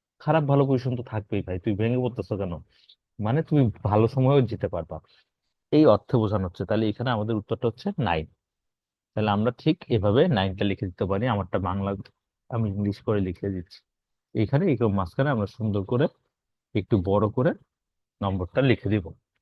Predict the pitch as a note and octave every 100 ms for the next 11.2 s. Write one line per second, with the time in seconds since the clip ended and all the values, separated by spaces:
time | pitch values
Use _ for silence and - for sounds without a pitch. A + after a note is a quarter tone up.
0 | - A#2+ - B2+ B2+ C#3 E3+ A#3 _ _
1 | _ _ - G#2 G2+ G#2 - G3+ A#3+ -
2 | _ - - E3 C3+ C#3 C#3 D#3+ D3 G2
3 | F#2+ F#2 F#2+ F#2 - F3 A3 F#2 F#2 _
4 | _ _ - G#2 G2 - G#2 - - _
5 | _ _ _ F#2 F#2 A2 A#2+ B2+ A2 A#2
6 | B2 A2 B2 A3 A2 G2 G#2 B2+ G#2+ A2
7 | A2 - E3+ - _ _ _ _ _ _
8 | _ _ _ _ _ _ _ _ _ _
9 | _ _ _ _ _ _ _ _ _ _
10 | _ - F#2+ G2+ - F#3 - F#2 F2+ F#2
11 | F2 -